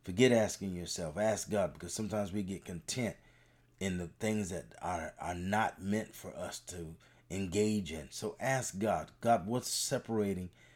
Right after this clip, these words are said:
me from the love of God? What's separating me from your power? What's separating me from your authority? What's separating me from my destiny? What's separating me from fulfilling my purpose?" Ask the right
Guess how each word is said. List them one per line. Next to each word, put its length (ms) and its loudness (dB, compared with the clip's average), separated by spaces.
me 220 4
from 280 -4
the 80 -6
love 300 -4
of 160 -12
God? 260 -6
What's 240 2
separating 760 0
me 160 0
from 280 -6
your 160 -4
power? 420 -4
What's 280 0
separating 760 0
me 260 0
from 240 0
your 180 0
authority? 440 -6
What's 280 4
separating 580 0
me 200 2
from 260 -6
my 200 0
destiny? 680 -6
What's 200 4
separating 640 4
me 160 4
from 240 -6
fulfilling 640 -2
my 200 -2
purpose?" 540 -8
Ask 600 4
the 160 -2
right 480 0